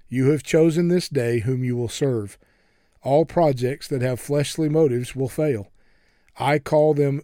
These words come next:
wood, hay, and stubble, about to be burned away. Some of you will stand empty-handed before me on that day.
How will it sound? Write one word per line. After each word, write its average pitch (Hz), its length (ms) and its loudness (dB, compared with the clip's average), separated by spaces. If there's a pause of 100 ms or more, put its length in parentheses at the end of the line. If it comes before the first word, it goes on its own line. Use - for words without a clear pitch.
wood, 123 460 -2 (300)
hay, 117 480 -2
and 113 120 -6
stubble, 110 520 -6 (320)
about 120 380 -4
to 120 100 -6
be 120 120 -2
burned 113 300 -2
away. 110 420 -2 (640)
Some 147 280 0
of 139 120 0
you 160 160 2
will 165 160 2
stand 156 480 0
empty-handed 151 680 0
before 147 320 0
me 113 160 -2
on 113 160 -4
that 110 200 -6
day. 113 340 -2